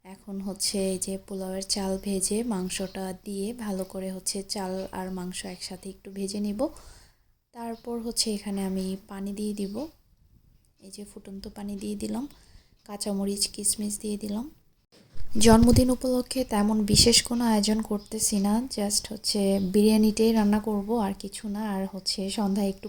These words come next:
পায়েস রান্না করব। তো এই হচ্ছে আমার জামাইয়ের জন্মদিনের ঘরোয়া আয়োজন।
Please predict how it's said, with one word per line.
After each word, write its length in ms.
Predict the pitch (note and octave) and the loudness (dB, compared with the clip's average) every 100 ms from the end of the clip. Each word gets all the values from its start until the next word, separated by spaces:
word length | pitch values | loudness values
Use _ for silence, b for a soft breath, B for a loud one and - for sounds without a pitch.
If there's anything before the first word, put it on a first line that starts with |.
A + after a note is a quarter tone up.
| G3+ | -10
পায়েস 400 | A3 G3+ G#3+ A#3 | -4 -2 -2 -2
রান্না 320 | G#3+ G3+ G#3 | 0 0 -2
করব। 420 | G3+ F#3+ G3 A#3+ - b b b _ - | -4 -8 -8 -10 -10 b b b _ -6
তো 280 | A#3 G#3+ - | 2 2 4
এই 200 | - A#3 | 6 8
হচ্ছে 360 | A#3+ B3 - C4 | 8 8 8 8
আমার 300 | A#3 G#3 G#3 | 8 8 8
জামাইয়ের 560 | G#3+ G3+ G#3 G#3 G#3+ G#3 | 8 6 6 6 6 4
জন্মদিনের 640 | G3+ G3 G3+ G3+ G3+ G#3+ G#3 | 4 6 4 2 2 0 -2
ঘরোয়া 420 | G#3 F#3+ G#3 G#3 | 0 2 2 2
আয়োজন। 440 | G3+ G3 G#3+ A3+ | 2 2 0 -2